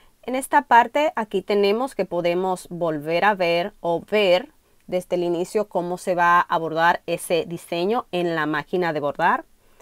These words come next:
También podemos seleccionar dónde va a comenzar y a finalizar las puntadas de este diseño. También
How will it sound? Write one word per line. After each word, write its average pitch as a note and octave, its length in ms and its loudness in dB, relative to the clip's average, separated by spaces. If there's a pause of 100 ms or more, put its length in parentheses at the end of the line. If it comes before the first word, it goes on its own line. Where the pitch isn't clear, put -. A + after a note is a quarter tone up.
(240)
También G3+ 440 2
podemos G3+ 400 2
seleccionar F#3 680 -4
dónde F3 280 0
va F3 300 4
a F3 100 -2
comenzar F3+ 640 -2 (300)
y F3 160 -4
a D#3 120 2
finalizar E3+ 800 0 (260)
las D#3 480 0
puntadas E3 580 -2
de D#3+ 240 -4
este F3+ 320 -2
diseño. E3+ 540 -6 (960)
También A3+ 560 2